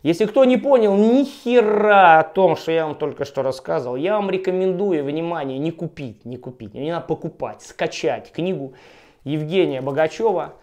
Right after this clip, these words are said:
э, «Физическая подготовка военнослужащих, сотрудников силовых структур». Я к ней тоже приложил руку, стоял за спиной у автора и смотрел, как он пишет, и за это я красуюсь на обложке данной книги. Ссылку на данную книгу я приведу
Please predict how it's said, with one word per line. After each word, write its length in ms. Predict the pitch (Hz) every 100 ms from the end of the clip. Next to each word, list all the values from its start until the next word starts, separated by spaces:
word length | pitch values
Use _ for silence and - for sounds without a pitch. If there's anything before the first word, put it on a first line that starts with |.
| _ _ _
э, 180 | - 131 127
«Физическая 380 | 175 170 - 147
подготовка 840 | 143 156 160 180 147 - 135 127
военнослужащих, 640 | 135 147 160 - 226 214 -
сотрудников 560 | 143 165 175 147 131
силовых 240 | - 151 143
структур». 400 | 147 139 - - - - - _ _
Я 260 | 135 170 175
к 80 | 175
ней 160 | 180
тоже 280 | 170 180 151
приложил 580 | - 156 165 156 156 151
руку, 340 | 226 214 135
стоял 420 | 127 - 160 160 131
за 400 | 147 147 139 131
спиной 520 | - 165 185 214 156
у 140 | - 160
автора 400 | 156 - 131 143
и 40 |
смотрел, 360 | 156 160 165 156
как 180 | 135
он 120 | 151 139
пишет, 360 | 202 196 -
и 60 | 139
за 140 | 139
это 500 | 165 185 135 127 127
я 340 | 131 147 160 143
красуюсь 540 | 143 143 - 170 127
на 120 | 139
обложке 380 | 143 160 156 139
данной 320 | 131 139 135
книги. 260 | 127 117 110
Ссылку 600 | - 247 277 226 - 123
на 140 | 135
данную 380 | 156 175 143 143
книгу 340 | 202 208 139 123
я 200 | 156 175
приведу 480 | 170 135 143 160